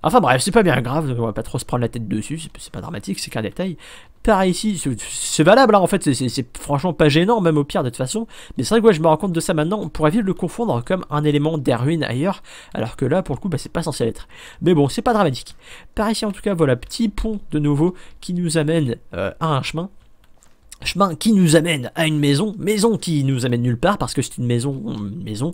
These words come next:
mais voilà, une espèce de petite cabane de pêcheurs, euh,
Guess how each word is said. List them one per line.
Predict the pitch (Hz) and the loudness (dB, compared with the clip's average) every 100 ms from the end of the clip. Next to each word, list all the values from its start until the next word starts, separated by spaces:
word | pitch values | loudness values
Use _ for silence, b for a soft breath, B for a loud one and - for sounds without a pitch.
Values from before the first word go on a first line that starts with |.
| B B B 139 | B B B -4
mais | 151 170 | 0 4
voilà, | 156 | 4
une | 135 127 | 4 2
espèce | 151 202 180 | -2 -4 -4
de | 123 | -6
petite | - 147 | -6 -12
cabane | - 156 143 147 | -4 0 2 0
de | 127 | -2
pêcheurs, | - 123 185 208 104 B B | -2 -2 0 0 0 B B
euh, | - | -12